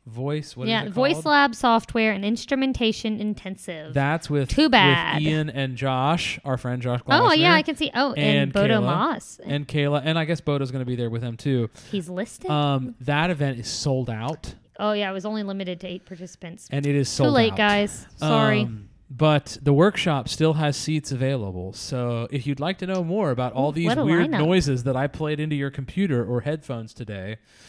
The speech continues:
Speaker 2: And
Speaker 1: which
Speaker 2: other things,
Speaker 1: I,
Speaker 2: too.
Speaker 1: I hopefully not have that loud.
Speaker 2: Ah, you'll
Speaker 1: Uh,
Speaker 2: balance it.
Speaker 1: we'll figure it out.
Speaker 2: Look at you, fundamentals of acoustic vocal pedagogy. Is your name?
Speaker 1: Oh, yes.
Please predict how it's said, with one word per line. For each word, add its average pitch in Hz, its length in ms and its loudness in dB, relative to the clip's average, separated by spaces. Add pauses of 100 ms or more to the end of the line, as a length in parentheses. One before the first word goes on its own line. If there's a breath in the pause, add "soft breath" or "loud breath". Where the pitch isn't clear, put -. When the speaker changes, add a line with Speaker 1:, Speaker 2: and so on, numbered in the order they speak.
Speaker 2:
And 311 100 0
Speaker 1:
which 247 100 4
Speaker 2:
other 311 220 2
things, 226 380 -4
Speaker 1:
I, - 20 -2 (100)
Speaker 2:
too. 226 300 2
Speaker 1:
I 123 120 -4
hopefully 147 400 -2
not 131 240 -4
have 131 240 -6
that 120 200 -6
loud. 107 420 -10 (800 soft breath)
Speaker 2:
Ah, 139 340 0
you'll 202 180 0
Speaker 1:
Uh, - 40 -4
Speaker 2:
balance 151 420 -10
it. 170 200 -8
Speaker 1:
we'll 151 320 6
figure 120 420 -2
it 110 100 -2
out. 107 340 -4
Speaker 2:
Look 277 140 -4
at - 200 -10
you, 196 240 -8
fundamentals 214 760 -8
of 190 120 -14
acoustic - 480 -14
vocal 202 240 -12
pedagogy. 185 720 -14 (420)
Is - 180 -20
your 214 60 -20
name? - 160 -20 (180)
Speaker 1:
Oh, 135 240 4
yes. 117 320 -2